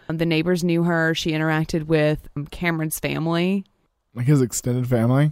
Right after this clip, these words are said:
Speaker 1: Like his mom and brother and stuff. And
Speaker 2: You s-, what, how? What
Speaker 1: they
Speaker 2: did
Speaker 1: told
Speaker 2: they
Speaker 1: her
Speaker 2: say?
Speaker 1: she was a babysitter. And she was never around at night.
Speaker 2: Well, she was.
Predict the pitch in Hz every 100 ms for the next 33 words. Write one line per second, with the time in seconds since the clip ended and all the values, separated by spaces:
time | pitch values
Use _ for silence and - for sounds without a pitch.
0 | - 202 202 180 175 160 160 170 165 151
1 | 156 175 175 180 170 175 - - 165 131
2 | - 160 156 180 - - - - 285 285
3 | 110 - - - 262 277 269 311 294 294
4 | 277 339 381 - 156 80 - 196 _ _
5 | _ - 220 247 226 277 277 196 185 147
6 | 151 170 277 233 269 - - 117 113 135
7 | 113 127 165 131 151 -